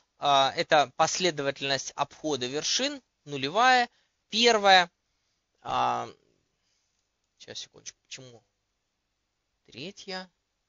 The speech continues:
Третья не является соседней.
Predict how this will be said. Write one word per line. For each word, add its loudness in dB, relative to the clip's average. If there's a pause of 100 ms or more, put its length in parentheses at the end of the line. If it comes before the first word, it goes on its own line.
(1080)
Третья -10
не -14
является -6
соседней. -12